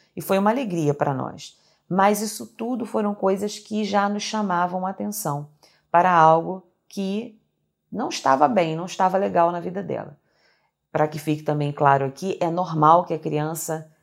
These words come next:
ela desenvolva essa, esse, essa, esses primeiros passos até um ano e três meses realmente. Essa função motora dela pode ser desenvolvida até esse estágio. Pra além desse estágio,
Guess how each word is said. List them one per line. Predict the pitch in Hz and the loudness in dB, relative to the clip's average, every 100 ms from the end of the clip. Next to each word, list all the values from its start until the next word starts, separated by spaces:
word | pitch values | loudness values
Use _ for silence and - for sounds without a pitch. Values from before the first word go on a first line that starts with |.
| - | 2
ela | 147 147 | 6 6
desenvolva | 156 156 160 143 151 175 156 131 - | 4 0 0 2 4 4 2 -2 -2
essa, | 139 139 - 135 127 127 | -4 -4 -2 0 -2 -2
esse, | 131 - 139 127 117 - _ _ _ - | -6 -6 -6 -6 -8 -16 _ _ _ -6
essa, | 131 - 135 127 120 - | -4 0 0 2 0 -6
esses | 131 143 | -10 -12
primeiros | - 147 151 147 - | -8 -4 -2 -4 0
passos | - 170 185 - - | 4 6 4 -2 0
até | - 160 170 | 2 2 0
um | 180 165 | 0 0
ano | 160 | 0
e | 175 | -2
três | 170 165 | -2 -4
meses | 151 143 139 | -4 -6 -6
realmente. | 147 151 123 113 - _ - - | -4 -4 -6 -8 -16 _ -12 -6
Essa | - 143 | 0 0
função | - 151 151 160 | 0 -6 -2 -2
motora | 165 151 156 160 151 | 0 -2 0 2 2
dela | 151 160 | 2 2
pode | 160 175 175 | 4 4 4
ser | 175 160 | 0 -4
desenvolvida | 156 170 175 180 165 180 175 | -2 -2 -2 -2 -2 0 -2
até | - - 180 185 | 0 2 4 2
esse | 160 139 | -4 -8
estágio. | - - 92 - - _ _ _ | -4 -2 -2 -6 -16 _ _ _
Pra | - 180 | 8 10
além | 180 175 185 226 254 | 12 10 8 4 2
desse | 196 190 | 0 -2
estágio, | 160 - 143 143 156 165 | -6 2 4 4 0 -6